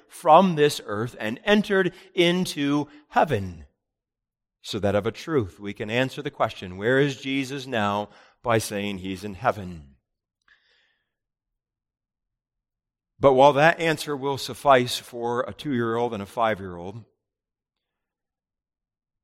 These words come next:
for the rest of us, we must know that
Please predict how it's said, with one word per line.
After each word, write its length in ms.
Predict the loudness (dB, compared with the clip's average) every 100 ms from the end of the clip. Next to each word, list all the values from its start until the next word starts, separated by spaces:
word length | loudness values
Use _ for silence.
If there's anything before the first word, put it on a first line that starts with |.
| _ _ _ _ _ _ _
for 120 | -6 2
the 100 | 6
rest 280 | 6 4
of 100 | -4
us, 380 | -2 -4 -8 -12 -16 _ _ _ _ _ _ _ _ _ 0
we 180 | 2
must 280 | 4 2 -2
know 320 | -4 -2 -2
that 460 | -2 0 -2 -6